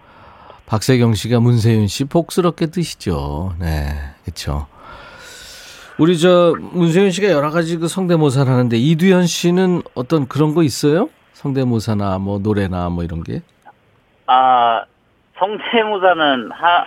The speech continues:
Speaker 2: 할 줄 아는 게 없고요.
Speaker 1: 네.
Speaker 2: 어, 노-, 노래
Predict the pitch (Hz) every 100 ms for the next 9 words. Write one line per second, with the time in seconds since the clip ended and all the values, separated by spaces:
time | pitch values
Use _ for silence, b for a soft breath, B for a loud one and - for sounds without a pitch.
0 | - 175 165 123 113 98 - 98 127 131
1 | 123 113 113 113 85 76 - 107 107 107
2 | 107 101 - _ _ _ _ 123 117 127
3 | 156 175 - _ _ - 139 165 185 180
4 | 175 156